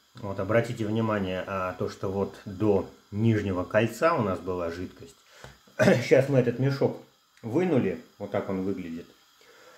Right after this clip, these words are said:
А, попробовал на вкус, да, соленовато, слегка соленовато. Это очень хорошо, что я соль,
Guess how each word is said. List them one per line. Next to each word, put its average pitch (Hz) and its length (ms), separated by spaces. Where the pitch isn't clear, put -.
А, 104 180
попробовал 131 520
на 123 140
вкус, 143 280
да, 117 260
соленовато, 156 840
слегка 143 520
соленовато. 98 680
Это 117 220
очень 117 220
хорошо, 127 380
что 117 180
я 113 260
соль, 117 400